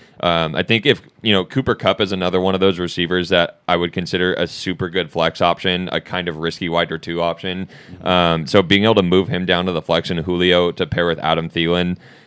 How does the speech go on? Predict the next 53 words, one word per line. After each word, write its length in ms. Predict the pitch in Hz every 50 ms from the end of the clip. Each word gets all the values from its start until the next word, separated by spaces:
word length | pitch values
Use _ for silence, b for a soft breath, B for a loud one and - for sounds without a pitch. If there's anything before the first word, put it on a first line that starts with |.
| B -
um, 440 | - 90 85 82 82 80 80 85 - _
I, 140 | 107 117 120 - 113
I 40 | 113
still 220 | - - 131 117
think, 220 | - 131 117 -
like, 140 | 117 104 95
a 80 | - 101
healthy 300 | 95 113 117 110 107 95
Julio 440 | 98 101 98 101 101 101 107 104 104
is 160 | 95 95 90
still 260 | - - 104 98 95
incredibly 400 | 90 85 - - 92 87 82 90
skilled 420 | 85 - - - 85 82 85 87 95
and 240 | - 92 90 85 85
incredibly 360 | 82 - 98 90 82 87 82
talented. 340 | 80 85 85 90 104 101 92
He 80 | 110
just 160 | 101 113 110
hasn't 240 | 107 107 110 117 90
been 100 | 92 87
healthy, 380 | 78 - 92 92 - - 73 71
so 100 | - 87
that's 200 | 87 90 90 -
why 140 | 98 95 92
he 60 | 87
hasn't 220 | 92 90 92 - -
produced. 340 | 90 78 82 85 90 -
So 80 | - 90
I 60 | 82
think 160 | 80 95 85
it's 120 | 90 85 -
a 60 | 92
little 460 | 87 85 95 98 95 92 90 80 b b b b b b b b b b b -
a 20 |
little 240 | 113 123 127 120 104 -
odd 280 | 98 95 95 104 110 110
that 160 | 107 90 78
people 240 | 110 107 90 101 101
are 240 | 98 92 92 90
willing 360 | 80 92 95 95 95 98 98 90
to, 140 | - 104 95 90 87
you 120 | 87 90
know, 180 | 85 85 85 78 - -
jump 240 | - 98 92 82 98
off 140 | 95 95
the 100 | - 95
Julio 340 | 87 87 85 87 92 92 92
train 280 | 90 - 101 98 95 87
so 160 | - 95 87
quickly. 440 | 82 - 90 85 - - 98 104 104
I 40 | 95
mean, 160 | 87 92 85
he's, 320 | 90 98 92 87 82 -